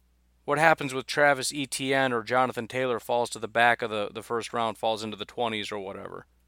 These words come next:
You gonna let him slide past you? Point is, a lot of talent on offense. Offensive line, running back, wide receivers.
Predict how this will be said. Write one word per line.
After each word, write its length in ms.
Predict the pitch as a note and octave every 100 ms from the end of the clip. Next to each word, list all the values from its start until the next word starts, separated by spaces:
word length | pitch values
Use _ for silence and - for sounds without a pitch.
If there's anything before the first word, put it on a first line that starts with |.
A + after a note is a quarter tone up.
| _ _ _ _ _ -
You 140 | A#2
gonna 140 | C3 B2+
let 140 | C3
him 100 | C3
slide 360 | - C3+ C3+ B2+
past 380 | C#3 C#3+ C#3+ E3
you? 180 | E3 - _ _ _ _
Point 280 | - E3 D#3+
is, 240 | D#3+ A#2 - -
a 60 |
lot 300 | B2+ C#3+ D3
of 60 | C#3
talent 380 | D3+ C#3+ C3 A#2+
on 140 | A#2+
offense. 640 | A#2+ A#2 - G#2+ G2+ - - _ _ _ -
Offensive 540 | C#3 C3 C#3 A#2 A2+
line, 480 | A#2 B2 B2 A#2+ A2+
running 320 | A#2+ B2+ B2
back, 280 | B2 A#2+ A#2+
wide 300 | A2+ A#2+ B2
receivers. 800 | A#2+ - B2 B2 B2 A#2+ -